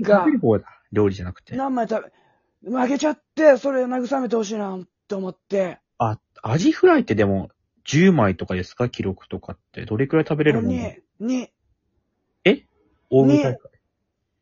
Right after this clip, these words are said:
Speaker 1: 大食い大会で二枚しか食べれなかったんですか？
Speaker 2: 二枚。マジで、子供の軍手ぐらいあるから。
Speaker 1: あ、結構、
Speaker 2: 一枚が。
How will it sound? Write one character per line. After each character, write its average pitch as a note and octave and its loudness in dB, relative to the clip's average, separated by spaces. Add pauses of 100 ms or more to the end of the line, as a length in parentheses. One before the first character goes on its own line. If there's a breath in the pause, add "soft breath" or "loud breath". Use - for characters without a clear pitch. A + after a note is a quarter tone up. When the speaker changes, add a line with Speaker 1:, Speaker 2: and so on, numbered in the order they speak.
(1200)
Speaker 1:
大 D3 6
食 F3 4
い F#3 4
大 G3 4
会 F3 4
で E3+ 2
二 C#3 2
枚 F#3+ 4
し - -4
か - -4
食 G#2 -2
べ G#2+ -2
れ - -
な G#2+ -2
か G2 -2
っ - -14
た - -10
ん - -8
で - -12
す - -20
か？ - -16
Speaker 2:
二 C#4 -2
枚。 A#3+ -2
マ C#4+ 0
ジ B3+ -6
で、 G#3+ -4 (400)
子 B3 -4
供 B3 -4
の B3+ -4
軍 B3 -4
手 B3+ -4
ぐ B3+ -2
ら C4 4
い - 6
あ G#3+ 6
る G#3 -4
か G3 -4
ら。 F3+ -10 (520)
Speaker 1:
あ、 D#3 -4
結 D4 0
構、 C3 4
Speaker 2:
一 F3+ 2
枚 G#3+ -4
が。 F3 -6